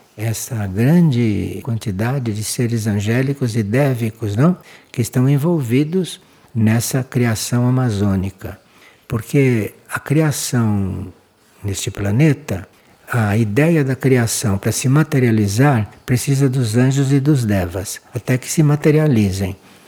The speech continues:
E esses dois reinos estão bastante dificultados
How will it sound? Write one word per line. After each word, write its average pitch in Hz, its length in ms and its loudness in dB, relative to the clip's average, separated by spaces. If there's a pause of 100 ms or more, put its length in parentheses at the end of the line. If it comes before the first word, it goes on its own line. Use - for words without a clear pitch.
(200)
E 127 160 2
esses 151 300 2
dois 170 260 4
reinos 143 500 0
estão 131 480 -4 (400)
bastante 127 680 0
dificultados 123 1200 -2